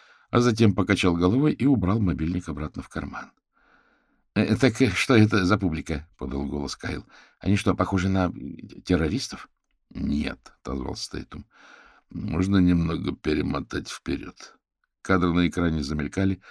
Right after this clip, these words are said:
когда Кайл включил ускоренную перемотку. «Стойте!» одновременно выкрикнули Зоя и Эбби.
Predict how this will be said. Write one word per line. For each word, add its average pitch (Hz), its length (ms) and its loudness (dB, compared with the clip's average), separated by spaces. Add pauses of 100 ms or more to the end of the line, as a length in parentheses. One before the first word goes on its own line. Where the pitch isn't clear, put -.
(280)
когда 85 280 2
Кайл 90 280 2
включил 80 460 -2
ускоренную 76 540 -2
перемотку. 73 680 -6 (480)
«Стойте!» 113 640 6
одновременно 85 580 4
выкрикнули 82 560 0
Зоя 87 300 2
и - 240 -2
Эбби. - 360 -10